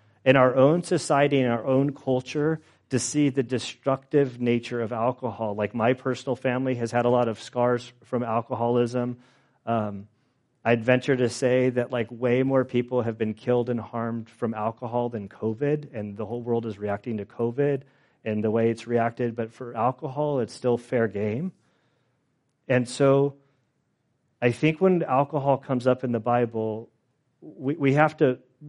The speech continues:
re-, really point out a couple things. I think it, it's, we have to be true to the text. The text doesn't say, uh,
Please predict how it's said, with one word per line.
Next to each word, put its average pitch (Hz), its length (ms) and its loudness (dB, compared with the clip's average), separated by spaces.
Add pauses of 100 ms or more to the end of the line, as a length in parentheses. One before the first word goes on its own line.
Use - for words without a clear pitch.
re-, 165 260 2
really 175 280 2
point 139 400 0
out 139 100 4
a 117 60 2
couple 131 220 0
things. 107 200 -2
I 101 60 0
think 135 160 0
it, 139 120 0
it's, 127 300 -4 (300)
we 113 100 0
have 123 200 2
to 147 100 2
be 143 300 2 (260)
true 147 300 4
to 151 120 -2
the 131 100 0
text. - 540 -8 (560)
The 123 80 0
text - 640 2 (480)
doesn't 147 440 6
say, 131 580 4 (460)
uh, 113 340 0